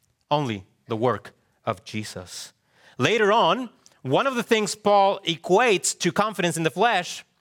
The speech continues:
was the first thing he mentions, infant circumcision.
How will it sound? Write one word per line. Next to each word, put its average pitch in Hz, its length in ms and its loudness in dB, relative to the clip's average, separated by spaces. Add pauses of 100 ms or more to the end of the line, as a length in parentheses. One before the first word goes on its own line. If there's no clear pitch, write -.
(960)
was 143 360 -2
the 135 120 -6
first 196 220 -2
thing 185 120 0
he 165 60 -6
mentions, 196 420 -10 (560)
infant 151 520 -6 (640)
circumcision. 113 560 -8